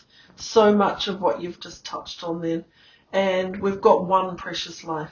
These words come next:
It's not a trial run. And I so love that well-being is an innate part of every day, each and every day. So really identify with what you're saying.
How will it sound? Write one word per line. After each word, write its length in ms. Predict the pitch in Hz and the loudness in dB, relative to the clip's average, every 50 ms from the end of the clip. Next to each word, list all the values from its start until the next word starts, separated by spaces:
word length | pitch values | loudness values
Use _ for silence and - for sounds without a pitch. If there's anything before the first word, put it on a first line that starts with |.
| - | -14
It's 220 | - - - - - | -20 -20 -18 -14 -8
not 160 | 165 165 170 | -6 -6 -6
a 60 | 165 165 | -6 -8
trial 400 | - - - 170 165 165 165 170 | -10 -10 -6 -4 -4 -4 -4 -4
run. 360 | 170 170 160 170 185 185 190 | -4 -4 -4 -4 -6 -8 -10
And 240 | - - 180 180 175 | -8 -8 -6 -6 -6
I 140 | 175 180 | -6 -8
so 560 | 185 - - - - - 208 196 190 190 190 190 | -10 -12 -14 -16 -8 2 6 6 8 8 6 4
love 840 | 190 185 190 185 - 160 170 180 180 165 156 160 170 196 202 - - _ _ _ _ _ _ _ _ _ _ - | 0 -2 -4 -4 -4 -4 -2 -2 0 0 2 0 0 -2 -6 -14 -20 _ _ _ _ _ _ _ _ _ _ 0
that 220 | 185 - - 170 | 0 0 0 0
well-being 560 | 170 175 180 175 175 170 180 170 165 165 - | 0 2 2 2 2 2 0 -2 -2 -2 -2
is 220 | - - 175 170 165 | -2 -4 -4 -2 -2
an 100 | 165 165 | -2 -2
innate 680 | 165 175 180 180 190 190 190 190 190 190 180 - - | -2 -2 -4 -4 -2 0 2 2 0 0 -4 -10 -10
part 260 | - 202 185 175 175 | -6 -4 -2 -2 -2
of 140 | 175 170 - _ _ - | -2 -4 -6 _ _ -4
every 540 | 190 196 180 - - - - 175 185 180 180 | -2 -2 -2 -2 -8 -14 -12 -8 -8 -6 -6
day, 500 | 170 175 165 156 151 151 151 151 151 _ _ _ _ _ - | -2 -2 0 0 0 0 -2 -4 -6 _ _ _ _ _ -12
each 260 | 165 170 165 - 180 | -12 -12 -10 -10 -10
and 120 | 165 160 | -8 -8
every 360 | - 160 160 - - 170 160 | -6 -8 -8 -10 -8 -10 -10
day. 360 | 160 - 151 151 147 147 151 156 | -8 -6 -6 -6 -6 -6 -8 -10
So 200 | - - - 160 | -12 -10 -6 -6
really 340 | 160 160 165 170 170 170 165 | -6 -4 -4 -6 -4 -4 -2
identify 640 | 160 156 156 160 170 165 180 - - - 156 151 180 196 - _ _ _ _ _ _ _ _ _ _ _ | -2 -4 -4 -4 -6 -8 -8 -8 -10 -6 -6 -4 -6 -6 -10 _ _ _ _ _ _ _ _ _ _ _
with 220 | - - 170 - - | -14 -14 -12 -6 -4
what 180 | 165 - - | -4 -4 -4
you're 100 | 170 170 | -6 -10
saying. 500 | 165 - - 180 170 170 165 160 175 - | -10 -10 -8 -6 -6 -4 -4 -6 -8 -10